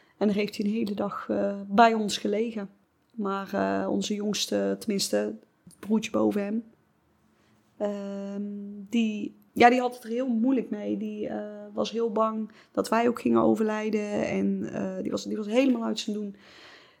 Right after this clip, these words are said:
Dus 's avonds zeiden wij tegen elkaar, Matt, die moet naar boven. Die moet naar zijn eigen kamer. En, eh, toen hebben we hem boven gelegd, in zijn eigen bedje. Ja, ook gewoon echt hoe Matt altijd lag. Hè,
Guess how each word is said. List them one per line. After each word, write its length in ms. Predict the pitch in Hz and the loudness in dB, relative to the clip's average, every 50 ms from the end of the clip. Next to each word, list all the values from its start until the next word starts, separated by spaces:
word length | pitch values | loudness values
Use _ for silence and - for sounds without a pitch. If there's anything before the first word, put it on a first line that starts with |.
| _ - | _ 0
Dus 200 | 214 208 - - | 2 2 4 4
's 60 | 233 | 2
avonds 440 | 226 220 220 214 - 208 196 190 - | 2 0 0 -2 -4 -6 -4 -4 -2
zeiden 240 | 226 220 214 214 | 0 2 2 2
wij 160 | 214 214 214 214 | 2 2 2 0
tegen 280 | - 226 220 214 202 | 0 -2 -4 -4 -4
elkaar, 480 | 208 208 196 - 202 196 196 190 196 - | -6 -8 -6 -4 -2 -2 -2 -2 -2 -2
Matt, 320 | 208 208 208 202 - - - | -4 -4 -4 -6 -8 -6 -4
die 100 | 196 196 | -2 -2
moet 500 | 196 196 202 - - - - - - _ _ _ _ _ _ _ _ _ _ _ - | -2 -2 -2 -4 -4 -4 -4 -8 -12 _ _ _ _ _ _ _ _ _ _ _ -12
naar 220 | - - 196 196 | -8 -6 -4 -4
boven. 400 | 190 196 196 190 175 180 170 175 180 | -4 -4 -4 -6 -8 -12 -12 -12 -12
Die 120 | 185 190 | -10 -8
moet 280 | 190 190 185 - - - | -8 -8 -8 -8 -8 -6
naar 160 | 180 180 180 | -6 -6 -6
zijn 120 | 185 190 | -6 -4
eigen 300 | 175 190 196 185 - - | -4 -4 -4 -6 -10 -10
kamer. 560 | - 190 180 175 175 180 175 175 - - - _ - | -10 -8 -8 -8 -8 -10 -10 -10 -14 -16 -18 _ -14
En, 360 | 196 - 185 180 185 180 180 180 | -10 -10 -8 -8 -8 -10 -10 -10
eh, 500 | 180 180 180 180 175 175 175 175 175 - | -12 -12 -12 -12 -12 -14 -14 -14 -14 -8
toen 160 | - 220 220 | -4 -2 0
hebben 180 | 214 208 202 196 | 0 0 -2 -2
we 60 | 196 | -2
hem 100 | 196 208 | -2 0
boven 180 | 214 208 208 - | -2 -4 -4 -8
gelegd, 380 | 196 202 202 202 - - - - | -10 -10 -10 -12 -14 -18 -12 -10
in 120 | 202 196 | -8 -6
zijn 160 | 185 190 - | -4 -2 0
eigen 200 | 208 214 196 196 | 0 0 0 -2
bedje. 380 | 190 196 196 - - - 202 196 - _ _ _ _ _ _ _ _ _ | -4 -4 -6 -8 -10 -10 -10 -12 -12 _ _ _ _ _ _ _ _ _
Ja, 280 | - 208 202 202 196 - | 4 6 8 8 8 8
ook 220 | - 214 202 - | 6 4 2 0
gewoon 300 | - - 208 202 208 208 | 0 0 0 2 2 0
echt 300 | - - 202 208 - - - | 0 0 0 0 -2 -8 -8
hoe 200 | 214 214 214 202 | -6 -6 -4 -2
Matt 420 | 202 202 196 196 - - - - _ _ _ _ _ _ | -2 -2 -2 -4 -6 -12 -18 -20 _ _ _ _ _ _
altijd 460 | - 202 196 - 214 208 202 208 208 202 | -4 -4 -2 0 2 2 2 2 2 0
lag. 400 | 196 175 170 - - - - _ _ _ _ _ _ _ _ | 0 0 0 -2 -8 -14 -16 _ _ _ _ _ _ _ _
Hè, 100 | - 180 | -8 -6